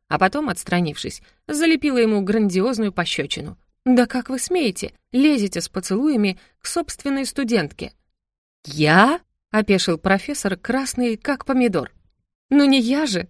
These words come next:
вам должно быть стыдно». «Мне?» — глаза профессора полезли на лоб. «Ну не мне же!» «Эх, талантливая актриса умерла в тебе, Харпер!» Всеми силами изображая праведный гнев,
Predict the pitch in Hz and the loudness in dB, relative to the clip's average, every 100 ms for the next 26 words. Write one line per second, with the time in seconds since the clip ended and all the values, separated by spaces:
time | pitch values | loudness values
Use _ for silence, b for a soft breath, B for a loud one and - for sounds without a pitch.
0 | - 262 254 247 240 226 247 233 226 - | -4 2 4 6 4 4 2 2 -2 -4
1 | - 294 180 - _ _ _ _ _ - | -2 -2 -4 -10 _ _ _ _ _ 2
2 | 170 175 151 160 294 370 - _ - 185 | 4 6 6 4 2 0 -8 _ -2 2
3 | 190 170 - 175 285 262 233 208 214 226 | 2 0 -2 -4 -4 -6 -4 0 2 2
4 | 202 214 208 202 190 160 _ _ _ _ | 2 0 0 -2 -4 -8 _ _ _ _
5 | _ - 359 320 302 285 320 349 185 - | _ 6 8 10 8 6 4 2 0 -4
6 | _ _ _ _ 277 294 262 - - 147 | _ _ _ _ 0 0 -2 -6 -4 0
7 | 285 330 302 233 196 - 170 175 - 285 | 0 -2 0 4 4 4 -2 -4 -2 0
8 | 294 180 180 170 175 165 247 - 170 160 | 0 2 2 2 2 2 0 -4 -2 -2
9 | 156 - 214 220 151 - _ _ _ _ | -2 -4 -4 -4 -10 -12 _ _ _ _
10 | - - 156 151 180 165 156 151 151 156 | -4 0 0 0 0 2 2 0 0 0
11 | 185 156 143 175 147 147 147 151 254 262 | 0 -2 -2 0 0 0 -2 0 -2 -4